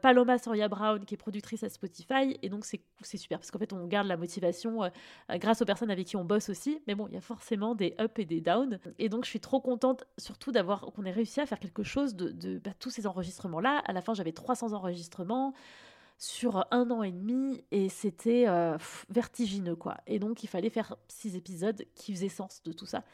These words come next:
Et donc ça, je suis hyper fière, vraiment hyper fière de ce boulot-là. Et hyper fière parce qu'encore aujourd'hui, là, je reçois des messages, euh, de gens qui me contactent, des instits ou, euh,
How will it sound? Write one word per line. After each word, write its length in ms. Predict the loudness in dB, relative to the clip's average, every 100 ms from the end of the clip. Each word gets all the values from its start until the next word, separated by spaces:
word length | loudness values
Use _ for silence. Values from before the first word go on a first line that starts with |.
| -20 -20 -10 -2
Et 60 |
donc 140 | -2 0
ça, 80 |
je 80 | -2
suis 180 | -2 -8 _ _
hyper 460 | 0 0 2 -2 -4
fière, 240 | -6 -6 -6 -8
vraiment 200 | -4 -2
hyper 240 | 0 0 0
fière 140 | 0
de 80 | -2
ce 60 | -2
boulot-là. 420 | 0 2 2 0 -8 _ _ _ _ _ _ -10
Et 140 | -4
hyper 220 | 4 4
fière 100 | 4
parce 140 | -2 -2
qu'encore 240 | -2 0
aujourd'hui, 320 | 2 0 0
là, 100 | 2
je 60 | 2
reçois 260 | 2 2 2
des 120 | 2
messages, 400 | -2 0 0 2
euh, 260 | 2 2 2
de 160 | -2
gens 160 | -2 -4 -4
qui 80 | -10
me 60 |
contactent, 420 | -8 -2 -2 0
des 280 | -4 -2 -2
instits 500 | -4 -8 -4 -2 -2 -4 -8
ou, 180 | 4
euh, 100 | 4